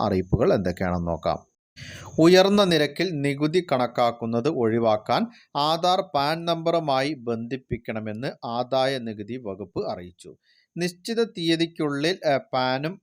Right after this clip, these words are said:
ആധാറും തമ്മിൽ ബന്ധിപ്പിച്ചില്ല എങ്കിൽ ബാധകമായ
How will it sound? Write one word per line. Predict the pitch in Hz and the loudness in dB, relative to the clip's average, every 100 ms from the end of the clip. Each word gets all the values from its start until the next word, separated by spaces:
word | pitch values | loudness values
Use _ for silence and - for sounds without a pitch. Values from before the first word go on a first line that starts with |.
| 123 | -4
ആധാറും | 120 120 131 139 147 127 | -4 0 0 0 -2 -4
തമ്മിൽ | 123 127 139 120 | -4 -6 -8 -8
ബന്ധിപ്പിച്ചില്ല | 120 127 151 156 - 143 123 143 160 120 | -8 -6 -8 -8 -10 -12 -4 -2 0 -2
എങ്കിൽ | 117 220 233 - - 131 | -4 -6 -6 -20 -8 0
ബാധകമായ | 139 170 196 196 202 165 151 | 0 2 0 0 0 2 2